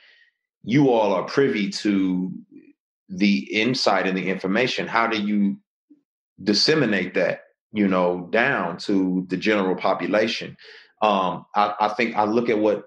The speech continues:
someone like Stacey Abrams did by getting people registered to vote. She understood the ramifications and, and what go-, was going on in politics. And so she had a grassroots effort to mobilize people so that they could participate in something bigger than, um,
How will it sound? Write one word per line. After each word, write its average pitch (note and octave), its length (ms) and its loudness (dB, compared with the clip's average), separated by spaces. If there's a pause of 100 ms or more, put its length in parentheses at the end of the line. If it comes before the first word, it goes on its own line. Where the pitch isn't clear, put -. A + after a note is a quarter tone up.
someone A2+ 320 0
like G#2 160 0
Stacey A2 340 -2
Abrams A2 360 0
did G2+ 180 0
by F2+ 160 0
getting G#2+ 320 0
people A2 300 -2
registered G2+ 460 -2
to A2 80 -6
vote. G#2 260 0
She C3 240 -2
understood C3 720 0
the G#2 80 0
ramifications G#2 920 -2
and, F#2+ 300 -2
and G2 120 0
what G2+ 300 2
go-, G#2+ 180 2
was G2 300 0
going A2 240 0
on B2 140 0
in G2 100 -4
politics. A2+ 560 -2 (300)
And G#2+ 100 -2
so A2+ 140 4
she A#2 180 0
had A2 140 2
a G2+ 40 2
grassroots A#2 680 0
effort A#2 360 0 (400)
to - 140 2
mobilize G2+ 680 2
people G2 260 -6
so G2+ 160 -2
that G2 180 0
they G#2+ 120 2
could G2 180 -8
participate A#2 560 -2
in F#2 80 -4
something F#2 380 -4
bigger F#2+ 360 0
than, F2 280 -6 (440)
um, F2 460 0